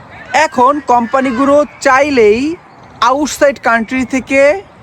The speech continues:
লোক আনতে পারবে না। Already যারা ইউকেতে আছে, থার্টি ফাইভ থাউজেন্ড কেয়ারার already এই দেশে আছে, যারা কোনো প্রকার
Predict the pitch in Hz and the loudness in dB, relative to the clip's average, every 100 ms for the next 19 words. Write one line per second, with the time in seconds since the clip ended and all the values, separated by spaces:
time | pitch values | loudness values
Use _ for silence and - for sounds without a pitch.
0 | - 185 220 220 208 196 202 175 151 151 | -4 0 0 0 -2 -2 -2 -2 0 -2
1 | 165 254 - - - - - - - - | -2 -4 -14 -20 -20 -20 -20 -20 -20 -20
2 | - 208 254 269 277 226 190 196 202 196 | -4 0 0 0 -2 0 0 2 0 0
3 | 220 247 269 240 202 156 160 214 262 - | 0 0 -4 0 0 0 0 -2 -2 -2
4 | 196 208 196 240 240 - 196 208 233 214 | -2 -2 -2 -6 -6 -4 -2 -2 -2 -6
5 | - 214 214 240 226 208 202 220 269 - | -10 -2 -2 -2 -2 0 0 0 -4 -8
6 | - - - 220 220 202 170 190 247 285 | -14 -20 -6 -2 0 2 2 0 -2 -8
7 | - - - - - - - 190 208 226 | -20 -20 -20 -20 -20 -20 -8 -2 -2 0
8 | 233 240 214 190 208 - 202 170 - 196 | -2 2 2 2 0 0 0 -2 -2 0
9 | 247 190 175 180 220 254 202 196 180 185 | 0 0 0 2 0 -2 -4 -4 -2 -4
10 | - | -2